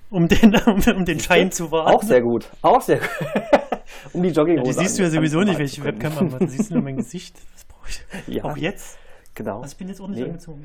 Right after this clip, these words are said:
Speaker 2: Aber technische Voraussetzungen ist ja grad mal so, so mit, mit Webcam und was man eigentlich so für Equipment braucht. Habt ihr da so bestimmtes? Also ich hab im Prinzip eigentlich nur meinen
Speaker 1: Ja,
Speaker 2: Notebook.
Speaker 1: das ist, also mein, mein Kernarbeitsgerät ist wirklich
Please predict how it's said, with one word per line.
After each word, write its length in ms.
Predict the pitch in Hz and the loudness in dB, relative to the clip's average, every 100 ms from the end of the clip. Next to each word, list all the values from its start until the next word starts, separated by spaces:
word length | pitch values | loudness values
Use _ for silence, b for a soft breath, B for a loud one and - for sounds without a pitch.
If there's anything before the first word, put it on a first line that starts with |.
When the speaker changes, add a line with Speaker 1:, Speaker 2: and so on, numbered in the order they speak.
| 143 - | -10 -4
Speaker 2:
Aber 180 | 170 | -4
technische 380 | 165 190 233 202 | -6 -8 -8 -8
Voraussetzungen 760 | 202 165 262 - 254 123 113 - | -8 -4 -4 -4 -10 -8 -8 -10
ist 220 | - 147 | -12 -6
ja 100 | 220 | -4
grad 260 | - 120 - | -2 -4 -8
mal 180 | 123 117 | -10 -8
so, 260 | 117 120 110 | -8 -10 -8
so 140 | 120 | -10
mit, 260 | 113 107 - | -10 -12 -10
mit 200 | 113 - | -8 -6
Webcam 580 | - - 151 147 147 139 | -8 -8 -14 -12 -12 -12
und 360 | 120 120 - - | -12 -12 -14 -16
was 140 | - | -12
man 120 | 139 | -12
eigentlich 220 | - 135 131 | -10 -12 -12
so 80 | |
für 320 | 127 - 117 - | -16 -10 -10 -10
Equipment 420 | - 247 330 - | -14 -14 -12 -12
braucht. 340 | 156 104 - - - - b b b b b | -10 -4 -4 -4 -12 -20 b b b b b
Habt 200 | - - 165 | -14 -10 -6
ihr 40 | |
da 120 | 165 | -6
so 80 | 147 | -6
bestimmtes? 540 | 135 - 143 302 277 | -10 -10 -8 -8 -6
Also 360 | 208 165 - 127 | -8 -8 -10 -10
ich 80 | 135 | -12
hab 100 | - | -12
im 80 | 135 | -10
Prinzip 300 | 123 120 - | -10 -10 -10
eigentlich 220 | 113 113 | -10 -8
nur 100 | 127 | -8
meinen 460 | 117 113 113 110 - - | -8 -8 -10 -12 -18 -14
Speaker 1:
Ja, 120 | 147 139 | -8 -6
Speaker 2:
Notebook. 200 | - - | -6 -10
Speaker 1:
das 140 | 151 | -10
ist, 240 | 175 - | -10 -12
also 220 | 190 160 156 | -12 -10 -8
mein, 400 | 147 170 202 180 | -4 -4 -6 -6
mein 240 | 165 185 | -6 -6
Kernarbeitsgerät 920 | - 175 190 160 165 - 165 165 170 | -6 -8 -8 -8 -10 -12 -10 -10 -10
ist 160 | 185 - | -12 -12
wirklich 440 | 151 185 170 - | -10 -10 -12 -14